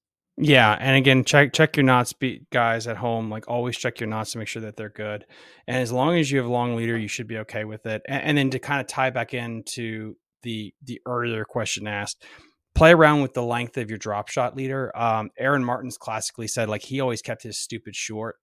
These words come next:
uh, especially early in the year, to where it's, like, it's only, like, the size of your finger.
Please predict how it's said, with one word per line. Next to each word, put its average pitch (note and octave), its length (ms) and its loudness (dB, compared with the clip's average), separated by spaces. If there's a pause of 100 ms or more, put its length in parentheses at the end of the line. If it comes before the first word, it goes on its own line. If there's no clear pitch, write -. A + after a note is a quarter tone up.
(100)
uh, G2+ 180 -6
especially A2+ 500 -8
early A2 260 -8
in G#2+ 80 -10
the G#2 60 -12
year, A2 420 -6 (340)
to B2+ 100 -8
where A2+ 180 0
it's, G#2+ 140 -4
like, B2 140 -4
it's - 160 -10
only, C3 180 -2
like, A#2 140 -4
the A2 80 -14
size A2+ 260 -2
of F#2+ 80 -8
your F#2 120 -12
finger. F2 440 -8